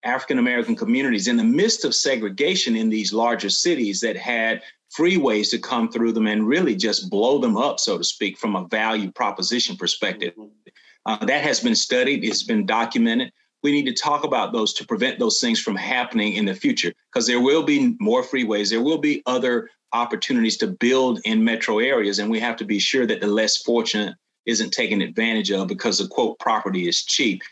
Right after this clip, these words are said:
Speaker 1: But to your final point, uh, about the being prepared before we let go, C N B C and, um, N B C just did a study and, and identify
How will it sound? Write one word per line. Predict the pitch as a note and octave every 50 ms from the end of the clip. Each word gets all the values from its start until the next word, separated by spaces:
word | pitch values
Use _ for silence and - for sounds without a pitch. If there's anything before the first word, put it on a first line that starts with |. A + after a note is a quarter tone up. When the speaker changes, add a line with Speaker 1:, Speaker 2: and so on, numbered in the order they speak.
| _ _ _ _ -
Speaker 1:
But | C3+ D3 D3 -
to | A3 A3+
your | G#3+ E3
final | C#3+ - E3+ D#3+ E3 D#3+ C#3+ A#2+
point, | - - - A2+ G#2+ G#2+ A2 G#2+ - -
uh, | A2 G#2+ - -
about | A2 G2+ A#2+ A#2 A#2 A#2+
the | G#2+
being | G#2 A2+ A2+ G#2+
prepared | A2 G#2+ F#2 - B2 A2 G#2 F#2
before | G2+ F#2 - A2+ G2+
we | G2 G2+
let | G2 G2 F#2+ - -
go, | - G#2+ F#2+ F2+ F#2 F2+ - _ _ _ _ -
C | - - D#3 E3+ F#3 F3+
N | E3+ D#3+
B | D3+ D3+ C#3+
C | - - D3+ C#3+ C#3 C3+ C3+ C3+ B2+ - -
and, | A#2+ B2+ B2 B2 B2 B2 A#2+ A#2 - - -
um, | A#2+ A2+ G#2+ G#2+ A#2 -
N | C#3+ C#3+ D3 C#3
B | B2 A#2+
C | A2 - A2 G#2+ G2+
just | F#2 - A2+ G2+ - - -
did | - A#2+ A2+
a | G#2+ G2+
study | - - - - A2+ A2 A2 G#2+ G#2 G#2
and, | G#2 G#2 -
and | - G#2 G2+ G2
identify | F2+ F#2+ G#2 G2+ G#2+ A#2 A#2 A2+ G#2+ - A2 G#2 G#2 G2 G2+ G2+